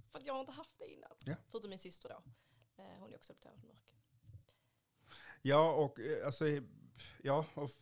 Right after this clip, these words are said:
Speaker 2: för mig har det blivit nu, <clears throat> desto äldre han, han blir, och nu är det ju vinter, liksom. Men alltså, jag tycker ju det är jobbigt nu, alltså, när jag, vi sitter och hänger. Men, alltså, hans, hans, vad ska man säga?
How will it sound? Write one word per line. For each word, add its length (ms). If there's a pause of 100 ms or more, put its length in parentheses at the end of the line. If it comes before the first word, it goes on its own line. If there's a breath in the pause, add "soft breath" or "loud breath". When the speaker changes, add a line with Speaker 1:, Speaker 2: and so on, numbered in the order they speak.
(100)
Speaker 2:
för 260
mig 200
har 120
det 80
blivit 360 (300)
nu, 540 (100)
<clears throat> 500
desto 280
äldre 360
han, 300 (320 loud breath)
han 200
blir, 180
och 60
nu 100
är 40
det 60
ju 60
vinter, 520
liksom. 420 (360 loud breath)
Men 180
alltså, 200
jag 100
tycker 340
ju 60
det 220
är 40
jobbigt 520
nu, 220
alltså, 260
när 240
jag, 60
vi 180
sitter 280
och 60
hänger. 280
Men, 260
alltså, 220
hans, 400 (340 loud breath)
hans, 440 (480)
vad 220
ska 120
man 100
säga? 360